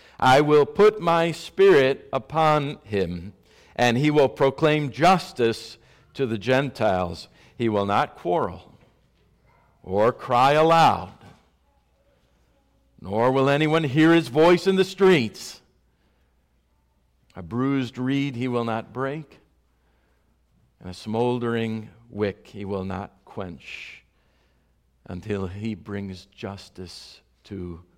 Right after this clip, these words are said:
victory, and in his name the Gentiles will hope." Now, if there's anything clear to you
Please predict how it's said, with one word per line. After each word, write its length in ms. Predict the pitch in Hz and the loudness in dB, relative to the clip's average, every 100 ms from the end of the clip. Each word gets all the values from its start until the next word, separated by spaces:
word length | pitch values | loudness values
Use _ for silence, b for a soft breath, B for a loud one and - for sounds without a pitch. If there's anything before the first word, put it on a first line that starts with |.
| _ | _
victory, 960 | - 107 104 - - 85 85 82 104 - b b b b 92 | -14 -8 -8 -8 -18 -16 -14 -16 -18 -20 b b b b -10
and 220 | 87 90 | -10 -10
in 460 | 107 107 120 120 120 _ _ | -8 -8 -8 -12 -16 _ _
his 440 | 113 107 104 - _ _ - | -6 -6 -8 -14 _ _ -14
name 540 | 92 92 82 78 76 _ | -10 -10 -10 -14 -20 _
the 100 | 85 | -20
Gentiles 920 | - 101 90 82 80 78 80 69 - _ _ _ | -16 -14 -14 -14 -16 -16 -18 -20 -20 _ _ _
will 420 | 95 90 78 82 _ _ _ _ _ _ _ _ | -12 -12 -12 -20 _ _ _ _ _ _ _ _
hope." 400 | - - - _ _ _ _ _ _ _ _ _ _ _ _ _ _ _ _ b b b b b b b b | -20 -20 -20 _ _ _ _ _ _ _ _ _ _ _ _ _ _ _ _ b b b b b b b b
Now, 80 | 95 | -8
if 80 | |
there's 180 | 113 110 | -6 -2
anything 400 | 131 151 156 147 | -2 -2 -4 -8
clear 480 | - 151 156 156 156 | -6 -2 2 4 2
to 140 | 156 135 | -2 -10
you 500 | 123 127 127 127 | -6 -2 2 2